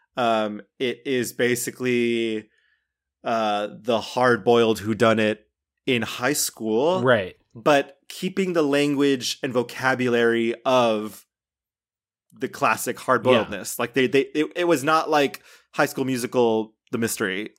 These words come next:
Speaker 1: thriller.
Speaker 2: No, it, it, it is film noir, but yeah, like you said, set in a high school. I think my friend Tim said it best,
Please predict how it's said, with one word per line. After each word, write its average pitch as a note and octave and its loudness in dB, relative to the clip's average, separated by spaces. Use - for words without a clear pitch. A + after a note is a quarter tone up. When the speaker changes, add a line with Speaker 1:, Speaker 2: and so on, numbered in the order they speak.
Speaker 1:
thriller. A#2+ 4
Speaker 2:
No, D#3 4
it, D#3+ 2
it, D#3 -2
it C#3+ 2
is C#3 -2
film C#3+ -2
noir, C3 0
but A#2 -2
yeah, A#2+ 0
like A2 -2
you A2+ -6
said, - -2
set A#2+ -2
in G#2 -6
a G#2+ 0
high A#2+ 4
school. A#2 -4
I A2+ 2
think F3 -2
my E3 2
friend C3+ 0
Tim C3 -2
said A2 0
it - -8
best, G#2+ -2